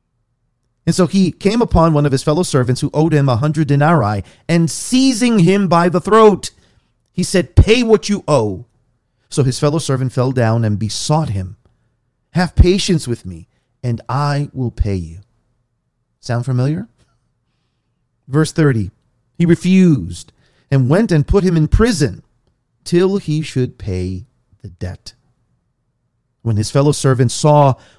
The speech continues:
what had taken place, they were greatly distressed.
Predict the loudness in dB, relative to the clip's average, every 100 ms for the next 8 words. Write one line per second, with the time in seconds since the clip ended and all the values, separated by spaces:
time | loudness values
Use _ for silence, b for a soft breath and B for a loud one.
0 | -4 -2 -2 -2 -2 -2 0 2 2 -2
1 | b b -10 0 2 2 0 -2 0 0
2 | 0 0 0 0 -4 -4 -4 -2 2 2
3 | 0 -8 -16